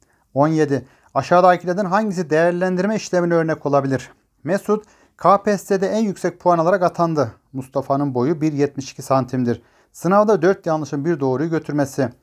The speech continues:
Sınavda doğrular cevaplar için, bir yanlış cevaplar için sıfır puan verilecek. Zeynep K P S S Türkiye geneli deneme sınavında birinci oldu.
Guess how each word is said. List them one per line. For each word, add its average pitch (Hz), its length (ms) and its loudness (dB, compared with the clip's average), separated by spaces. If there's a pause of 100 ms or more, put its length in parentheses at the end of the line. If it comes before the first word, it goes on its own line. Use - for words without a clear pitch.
(320)
Sınavda 170 520 0
doğrular 175 460 2
cevaplar 151 440 0
için, 160 320 -8
bir 202 120 -4
yanlış 139 320 -4
cevaplar 135 440 -2
için 120 160 -8
sıfır 175 260 -6
puan 139 300 0
verilecek. 117 520 -2 (280)
Zeynep 202 440 -2
K 180 240 0
P 196 140 -2
S - 80 -14
S 185 180 0
Türkiye 196 340 -4
geneli 156 300 -4
deneme 160 260 0
sınavında 147 480 -2
birinci 147 300 2
oldu. 107 320 0